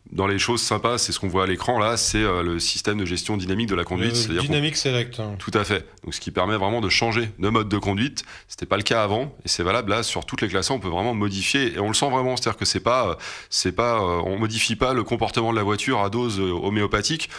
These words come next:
Speaker 1: On a, je trouve, quelque chose de, de très réactif quand on met un mode sport, un mode sport plus, ou, ou à l'inverse, quelque chose de confortable quand on en a envie. Et c'est justement le cas sur la version A M G, quarante-cinq A M G, qui était un, un peu en quelque sorte un,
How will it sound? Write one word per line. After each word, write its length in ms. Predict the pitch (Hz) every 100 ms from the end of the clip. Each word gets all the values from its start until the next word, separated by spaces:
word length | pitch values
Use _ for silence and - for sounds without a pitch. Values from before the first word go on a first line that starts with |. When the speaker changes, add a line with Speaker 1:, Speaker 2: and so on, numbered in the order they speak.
| - 90
Speaker 1:
On 100 | 90
a, 160 | 92
je 120 | 90
trouve, 320 | 98 - 143 -
quelque 300 | 113 - 107
chose 300 | 135 143 95
de, 220 | 92 90
de 100 | 92
très 220 | - 135
réactif 400 | 120 107 - 139
quand 180 | 110 95
on 60 |
met 160 | 95 90
un 100 | 85
mode 160 | 85 -
sport, 300 | - 107 104
un 60 |
mode 140 | 85 -
sport 160 | 85
plus, 320 | - 110 -
ou, 60 | - - - - -
ou 200 | 110 113
à 40 | 87
l'inverse, 460 | 85 98 117 - 78
quelque 180 | 82 -
chose 140 | - 90
de 60 |
confortable 600 | 85 90 98 - 107 117 - - -
quand 180 | 95 98
on 140 | 98
en 60 | 92
a 40 |
envie. 280 | 92 90 87 - -
Et 80 | 80
c'est 160 | - 87
justement 480 | 95 127 - 107 104
le 60 |
cas 140 | - 135
sur 140 | 90
la 80 | 87
version 420 | 87 80 95 85 -
A 120 | 101
M 140 | 104 98
G, 180 | 117 147 -
quarante-cinq 500 | - 90 92 101 95
A 60 | 92
M 80 | 92
G, 160 | 117 131
qui 100 | 90
était 160 | -
un, 140 | 95 98 - - - -
un 80 | -
peu 80 | 135
en 80 | 120
quelque 240 | 117 120
sorte 260 | - 135
un, 100 | 92